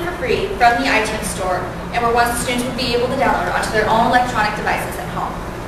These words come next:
Once the posters were completed, each group presented their poster to the rest of the class. Following the presentation of the posters, the students completed a short quiz over stress, over information that was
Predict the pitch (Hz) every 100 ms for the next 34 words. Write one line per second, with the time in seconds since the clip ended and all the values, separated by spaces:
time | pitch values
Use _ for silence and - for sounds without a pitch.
0 | - - - - - - - - - -
1 | - - - 254 311 359 359 - 247 240
2 | 233 226 226 233 214 226 196 202 - -
3 | - - - - - 269 - - - -
4 | - - - - 262 262 254 247 247 233
5 | 233 196 202 202 202 208 180 180 - -
6 | - - - - - - - - - 370
7 | 370 359 - 294 269 254 247 233 226 -
8 | 247 240 - - - - - - - 285
9 | 302 302 - 330 294 269 240 214 214 220
10 | 233 226 262 262 254 247 240 - 220 220
11 | 214 - - 170 - - - - - -
12 | - - - - - - - - - -
13 | - 240 233 233 - 262 240 233 233 233